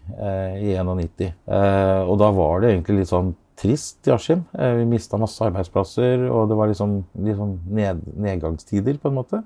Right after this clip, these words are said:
Og det, det var vanskelig da å få, eh, å løfte byen da. Eh, for da var jeg jo en del av handelsstanden, husker jeg, på nittitallet, og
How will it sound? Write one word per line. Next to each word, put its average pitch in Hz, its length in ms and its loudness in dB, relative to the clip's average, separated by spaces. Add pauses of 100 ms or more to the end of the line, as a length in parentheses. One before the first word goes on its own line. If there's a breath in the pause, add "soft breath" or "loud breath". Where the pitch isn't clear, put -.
(160)
Og 123 120 0
det, 117 680 4
det 117 80 4
var 117 120 6
vanskelig 107 520 2
da 98 100 6
å 95 260 2
få, 98 840 0 (380)
eh, 98 500 0
å 107 100 -4
løfte 117 400 2
byen 120 220 6
da. 104 140 2 (180)
Eh, 104 540 -2
for 113 100 -4
da 117 80 4
var 95 200 2
jeg 104 100 0
jo 117 180 4
en 110 240 0
del 101 180 0
av 101 100 2
handelsstanden, 95 520 0
husker 117 240 0
jeg, 117 60 -8
på 123 100 2
nittitallet, 104 560 0
og 123 180 2